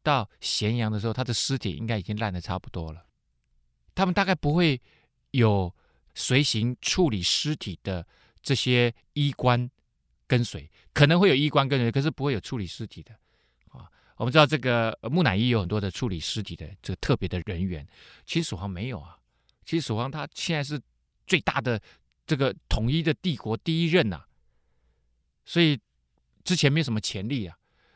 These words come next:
结果就运回去。所以我，我，我在想，如果真的今天，呃，技术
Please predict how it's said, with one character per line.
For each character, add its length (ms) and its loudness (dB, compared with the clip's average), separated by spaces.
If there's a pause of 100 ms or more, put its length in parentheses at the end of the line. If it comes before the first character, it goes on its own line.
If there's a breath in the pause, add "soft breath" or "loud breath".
(140)
结 100 -10
果 220 0
就 160 -2
运 180 0
回 120 -4
去。 100 -2
所 100 2
以 120 4
我， 240 -4
我， 180 -10
我 160 -2
在 100 6
想， 300 0
如 160 0
果 220 4
真 340 0
的 100 6
今 240 -6
天， 280 2 (720 soft breath)
呃， 200 6
技 220 2
术 180 2